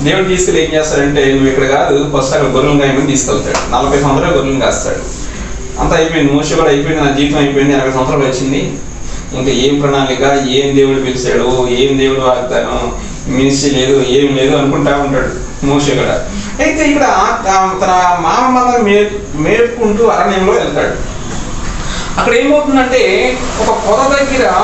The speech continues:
మండుతూ ఉంటుంది అనమాట పొద. ఆ పొద మండుతూ ఉంటుంది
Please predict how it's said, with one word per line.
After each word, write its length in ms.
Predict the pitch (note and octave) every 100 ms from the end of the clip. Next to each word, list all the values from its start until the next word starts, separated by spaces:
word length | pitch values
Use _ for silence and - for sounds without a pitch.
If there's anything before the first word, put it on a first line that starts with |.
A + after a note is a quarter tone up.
| -
మండుతూ 480 | - D#3+ A#3+ C#4+ C#4
ఉంటుంది 320 | C4+ B3 G3+
అనమాట 320 | D3+ C#3 -
పొద. 320 | A#2+ A#2+ - - - - - - -
ఆ 160 | F#3+ G#3+
పొద 120 | C4+
మండుతూ 440 | A3 B3+ C#4 D4
ఉంటుంది 760 | C#4+ C#4 - G#3+ F#3 D3+ D3